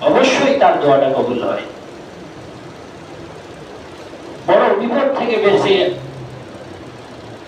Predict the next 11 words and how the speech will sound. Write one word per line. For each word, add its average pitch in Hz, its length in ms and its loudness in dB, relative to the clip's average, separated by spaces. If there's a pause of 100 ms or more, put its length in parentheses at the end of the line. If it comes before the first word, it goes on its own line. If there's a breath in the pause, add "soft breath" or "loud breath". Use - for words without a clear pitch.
(920)
বাঁচতে - 400 4
পারছি - 380 2
আমি - 200 -6 (1500)
এই 127 100 -2
দোয়া 120 240 4
করার 117 380 0
পরে। - 440 0
মনে 285 200 6
হয় 277 200 4
যে 247 60 2
আমার 240 240 4